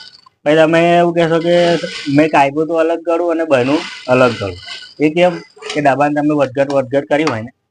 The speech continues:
તો આવું થાય. હવે આપણે શું કરવાનું છે કે આ આપણે પટ્ટી લગાવી દીધા પછી શું કરવાનું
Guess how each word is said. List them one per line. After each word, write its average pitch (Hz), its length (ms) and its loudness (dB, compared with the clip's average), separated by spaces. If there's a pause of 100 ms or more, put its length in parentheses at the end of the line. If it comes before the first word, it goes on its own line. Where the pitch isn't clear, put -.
(140)
તો 127 60 -14
આવું 110 300 -4
થાય. 110 320 -8 (880)
હવે 135 220 4
આપણે 196 240 2
શું 202 140 -6
કરવાનું 151 300 2
છે 160 100 -10
કે 165 200 -4
આ 165 80 0 (240)
આપણે 160 300 -4
પટ્ટી 160 280 -2
લગાવી 165 260 2
દીધા 165 220 -2
પછી 160 220 0
શું 180 100 -2
કરવાનું 143 320 -2